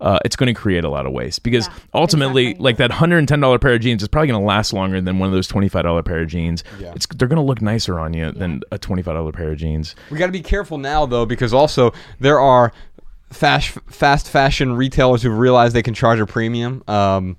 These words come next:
Speaker 3: I don't know. I'm
Speaker 2: It's
Speaker 3: so
Speaker 2: true.
Speaker 3: like Kith, places like
Speaker 2: Yeah.
Speaker 3: this, where,
Speaker 2: Yeah, yeah, yeah.
Speaker 3: where they're,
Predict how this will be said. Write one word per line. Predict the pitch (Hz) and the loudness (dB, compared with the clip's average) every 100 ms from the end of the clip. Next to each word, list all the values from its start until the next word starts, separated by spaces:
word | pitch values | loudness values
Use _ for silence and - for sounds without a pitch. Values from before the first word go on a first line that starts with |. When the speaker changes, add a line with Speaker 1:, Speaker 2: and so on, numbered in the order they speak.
| _ - - - - | _ -20 -20 -20 -8
Speaker 3:
I | 98 | -4
don't | 110 101 | -2 -2
know. | 95 95 - - 60 | -2 -2 -4 -12 -10
I'm | 92 107 | -6 -6
Speaker 2:
It's | 190 - | -6 -4
Speaker 3:
so | 113 | -4
Speaker 2:
true. | 226 269 208 175 | -4 -10 -10 -4
Speaker 3:
like | 110 - | -4 2
Kith, | - 113 - - - | 2 2 -2 -6 -2
places | 120 110 107 | -2 -2 -2
like | 107 104 | -2 0
Speaker 2:
Yeah. | 107 | 0
Speaker 3:
this, | 107 - | -2 0
where, | 110 104 | 0 0
Speaker 2:
Yeah, | - | -4
yeah, | - | -12
yeah. | - | -4
Speaker 3:
where | 127 123 | -2 2
they're, | 131 | 2